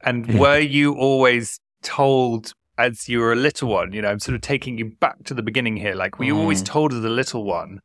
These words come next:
Speaker 1: it doesn't matter who you are, or w-, were there conversations like that?
Speaker 2: One hundred percent. And I think this is where I count my privileges times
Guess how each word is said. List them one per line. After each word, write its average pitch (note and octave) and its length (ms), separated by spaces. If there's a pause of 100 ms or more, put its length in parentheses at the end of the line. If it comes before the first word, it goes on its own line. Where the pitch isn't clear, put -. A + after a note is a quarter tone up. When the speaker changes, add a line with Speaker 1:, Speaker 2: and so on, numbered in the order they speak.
(680)
Speaker 1:
it B2+ 80
doesn't C3 260
matter B2+ 540
who G#2 140
you A#2 260
are, A#2+ 420
or A2 400
w-, - 340
were D3+ 160
there C#3 120
conversations B2+ 500
like D3+ 100
that? E2+ 140
Speaker 2:
One A2+ 220
hundred G#2+ 240
percent. D#2+ 420
And G#2+ 80
I A2+ 80
think C3+ 220
this C#3+ 160
is C#3+ 120
where A2+ 200
I G2+ 100
count F#2+ 280
my F#2+ 100
privileges F#2+ 640
times F#2 480